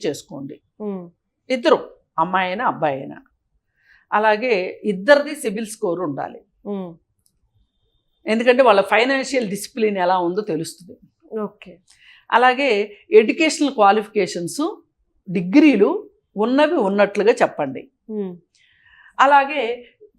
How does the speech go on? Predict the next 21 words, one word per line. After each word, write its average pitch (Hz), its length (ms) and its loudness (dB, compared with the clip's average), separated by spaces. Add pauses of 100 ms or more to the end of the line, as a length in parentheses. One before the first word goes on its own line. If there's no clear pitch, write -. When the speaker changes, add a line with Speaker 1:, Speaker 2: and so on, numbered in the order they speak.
Speaker 1:
చేసే 330 280 4
ఉద్యోగాల 254 680 4
గురించి 208 280 -6
కూడా 202 280 -4
ఉన్నది 240 340 -2
ఉన్నట్టు 185 360 -2 (100)
చెప్పండి. - 480 -8 (420)
Speaker 2:
ఉమ్. 190 300 -10
Speaker 1:
ఈ 254 120 0
జీతాలు 320 540 4
ఏమొస్తున్నాయో 254 640 -2
కూడా 220 180 2
ఉన్నది 226 340 -2
ఉన్నట్టు 180 320 -6
చెప్పండి. - 520 -4 (220)
Speaker 2:
ఉమ్. 185 320 -12 (1800)
Speaker 1:
అలాగే 277 220 6
ఆస్తులు 285 540 4
ఏమున్నాయో 233 600 2
ఉన్నాయి 208 340 0
ఉన్నట్టు 170 460 -4